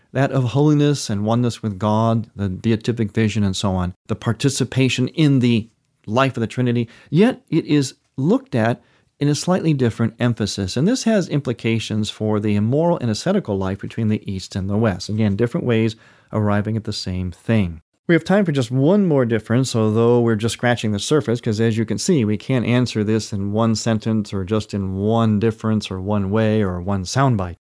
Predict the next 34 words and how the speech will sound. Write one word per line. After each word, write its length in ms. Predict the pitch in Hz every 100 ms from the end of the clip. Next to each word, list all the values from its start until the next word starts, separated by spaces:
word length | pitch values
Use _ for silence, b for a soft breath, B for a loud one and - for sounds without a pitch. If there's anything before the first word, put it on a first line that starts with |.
| -
But 120 | 151
that 160 | 226
difference 420 | 226 160 123 117 117
is 320 | 113 117 - _
seen 320 | - 196 233
in 240 | 220 139 131
the 220 | 120 117
feast 340 | - 254 -
days 340 | - 98 92 -
of 80 | 92
the 80 |
Church. 460 | 92 - 90 - - _
In 140 | 156 160
the 220 | 165 240
East, 340 | 254 151 - -
our 160 | 156
feast 400 | 170 - 151 -
days, 240 | 110 104 131
in 20 |
other 120 | 120
words, 140 | 120 110
our 120 | 107
holy 240 | 139 127
days, 340 | 104 95 107 110
which 160 | 113
we 80 | 113
take 300 | 127 165 - _
very 220 | 196 320
seriously, 560 | - 135 120 95 98 131 - _
tend 280 | - 214 233
to 200 | 196 175
be 180 | 139 147
about 500 | 107 104 120 123 - -
events 880 | 120 101 139 135 90 104 - -